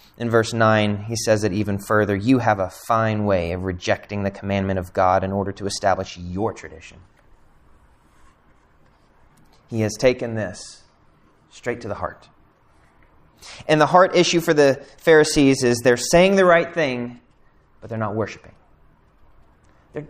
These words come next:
doing the things that look righteous, but without any heart behind it. For Israel, some things haven't changed. God has had this issue with his people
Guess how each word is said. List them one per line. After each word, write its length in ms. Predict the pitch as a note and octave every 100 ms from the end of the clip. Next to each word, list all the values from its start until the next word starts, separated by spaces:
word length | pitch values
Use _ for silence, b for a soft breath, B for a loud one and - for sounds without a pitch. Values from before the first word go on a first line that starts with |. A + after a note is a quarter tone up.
| _
doing 480 | F#3 G#3 E3+ A#2+ B2
the 80 | C#3+
things 400 | - B2+ B2 B2
that 160 | C3+ A#2+
look 200 | B2 B2+
righteous, 720 | F3 F#3 - - - - _ _ _ _ -
but 140 | -
without 360 | A#2+ B2 A2 -
any 440 | F3 D#3 A#2+ G#2+ -
heart 420 | - A#2+ - - _
behind 360 | - - B2+ G#2
it. 100 | - _ _ _ _ _ _ _ _ _ _
For 120 | -
Israel, 480 | - C3 D#3 D3 C#3+ - - B B B B B
some 220 | C3 B2
things 240 | C3 B2
haven't 240 | B2 A2 F#2
changed. 640 | B2+ G#2+ F#2 F#2 - - _ _ _ _ _ _ -
God 260 | C#3 D#3 E3
has 140 | D3+
had 220 | C#3 B2
this 220 | B2 B2 -
issue 440 | C#3 - B2+ A#2+
with 280 | A2 A#2 A#2
his 200 | B2+ B2+
people 580 | - C#3 - D#2 B2+